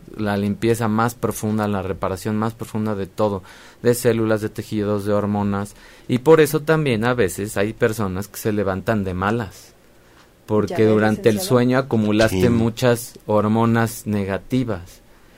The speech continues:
Speaker 1: En la noche no las limpiaste, tuviste una calidad de sueño muy baja y te levantas y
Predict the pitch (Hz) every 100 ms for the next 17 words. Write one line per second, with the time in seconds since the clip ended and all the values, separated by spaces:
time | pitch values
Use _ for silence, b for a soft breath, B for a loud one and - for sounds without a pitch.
0 | b b - 107 104 104 107 123 123 -
1 | 117 160 - 110 117 117 107 98 92 104
2 | 123 139 143 90 87 104 98 104 123 117
3 | 113 104 95 101 101 104 - 104 104 101
4 | 101 107 104 117 120 98 98 190 - b
5 | b b - 110 - 101 98 98 110 110
6 | 135 104